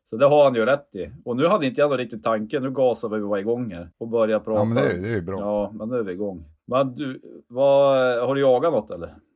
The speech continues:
Speaker 2: Nej, men jag har ju ingen hund, för du har henne ju.
Speaker 1: Men går väl att jaga ändå?
Speaker 2: Ja, nej, men, eh, senast jag var nere, det var ju när jag var nere och lämnade humlan hos dig och,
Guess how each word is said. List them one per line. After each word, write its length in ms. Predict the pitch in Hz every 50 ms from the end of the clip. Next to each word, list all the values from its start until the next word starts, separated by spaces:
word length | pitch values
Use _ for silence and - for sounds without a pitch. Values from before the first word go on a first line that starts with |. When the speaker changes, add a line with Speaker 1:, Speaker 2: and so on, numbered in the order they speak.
| _ _ _ _ _ _ _ _ -
Speaker 2:
Nej, 120 | 120 127
men 100 | 139 139
jag 80 | 135 131
har 120 | 135 131
ju 60 | 120
ingen 180 | 113 113 110 107
hund, 300 | 131 170 190 151 117 -
för 100 | - 117
du 180 | 110 143 165 160
har 220 | 127 107 95 92 92
henne 240 | 90 87 87 90 87
ju. 140 | 82 85 101 - - - - - - - -
Speaker 1:
Men 140 | 95 104 107
går 120 | 113 117
väl 80 | 113 110
att 60 | 104 104
jaga 300 | 104 101 101 101 92 92
ändå? 320 | 98 117 170 156 104 92 -
Speaker 2:
Ja, 320 | 101 104 107 113 123 131 131
nej, 360 | 135 135 143 147 151 156 156
men, 240 | 156 160 160 156 156
eh, 200 | 156 151 151 143
senast 460 | - - 160 160 165 180 190 - -
jag 100 | - 139
var 80 | 135
nere, 320 | 127 127 127 131 139 147 147
det 100 | 143 147
var 200 | 143 147 147 139
ju 80 | 127
när 140 | 117 117 117 113
jag 60 | 113
var 120 | 110 113 113
nere 300 | 110 113 113 110 107 107
och 60 | 104
lämnade 360 | 104 107 104 107 127 131 120
humlan 300 | 110 104 110 123 123 113
hos 120 | 95 87 -
dig 400 | - - 107 104 101 98 92 92
och, 240 | - - 87 - _